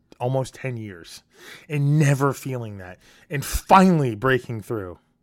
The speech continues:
I can't imagine how Thome feels. I can't imagine being on the doorstep five years, four previously.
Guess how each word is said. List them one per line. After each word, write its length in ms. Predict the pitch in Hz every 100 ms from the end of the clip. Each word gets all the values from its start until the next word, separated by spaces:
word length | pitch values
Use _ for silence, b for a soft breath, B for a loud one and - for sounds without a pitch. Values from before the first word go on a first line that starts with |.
| _ _ _ -
I 80 | 135
can't 160 | 190
imagine 460 | 165 127 123 120 101
how 120 | 95
Thome 300 | - 95 85
feels. 380 | - 85 80 - _ _ _ _ B B B B
I 80 | 131
can't 180 | 180
imagine 440 | 175 123 127 120 107
being 200 | 117 123
on 60 |
the 80 | 117
doorstep 640 | 104 104 107 - 101 90 _ _
five 680 | - - - 156 147 160 143
years, 760 | 123 135 139 113 90 - - - _ _ _ _ _ _ _ _
four 420 | - 175 190 196
previously. 840 | - 175 156 113 104 - 101 90